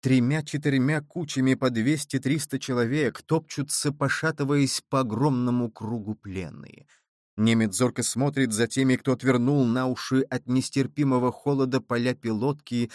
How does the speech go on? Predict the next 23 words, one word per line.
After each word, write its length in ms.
или 160
всунул 520
руки 280
в 100
карманы 540
шинелишки. 880
Такие 320
отводятся 500
в 60
сторону, 520
раздеваются 800
догола 720
и, 80
опираясь 560
на 180
руки 320
и 40
пальцы 500
ног, 540
пятнадцать 640
минут 640
делают 580
мост. 560